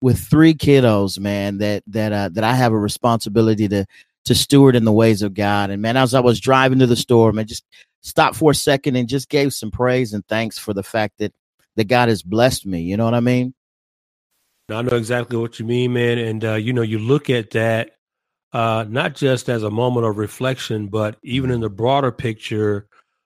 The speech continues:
Speaker 2: of parenthood and
Speaker 1: Mm.
Speaker 2: fatherhood, motherhood being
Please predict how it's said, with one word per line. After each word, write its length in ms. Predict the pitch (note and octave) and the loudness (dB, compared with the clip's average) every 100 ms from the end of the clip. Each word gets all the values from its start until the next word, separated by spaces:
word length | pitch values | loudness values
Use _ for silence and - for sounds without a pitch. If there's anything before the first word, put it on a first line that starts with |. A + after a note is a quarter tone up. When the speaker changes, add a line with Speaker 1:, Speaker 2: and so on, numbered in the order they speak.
| - - | -10 -6
Speaker 2:
of 580 | A#2 A2 G#2+ G#2 G2+ - _ - B3 - | -2 0 0 0 -2 -8 _ -16 -16 -12
parenthood 920 | - B2+ B2 B2 A#2 B2 A#2+ A#2+ A#2 F#3 | -6 -2 0 0 0 2 2 2 0 -6
and 560 | A#2 G#2+ G#2 G2+ - - - - | -10 -8 -8 -10 -12 -20 -14 -4
Speaker 1:
Mm. 580 | G2+ G2+ G2+ F#2+ F2+ E2 | 0 2 2 0 -2 -2
Speaker 2:
fatherhood, 540 | B2 B2 A#2+ A#2+ A#2+ | 0 0 0 0 0
motherhood 760 | A2+ B2 A#2+ A2+ B2 A#2 G#2+ G2 | 0 0 0 0 2 2 0 -4
being 600 | A#2+ C3+ B2+ A2 G#2+ | -2 0 -2 -2 -6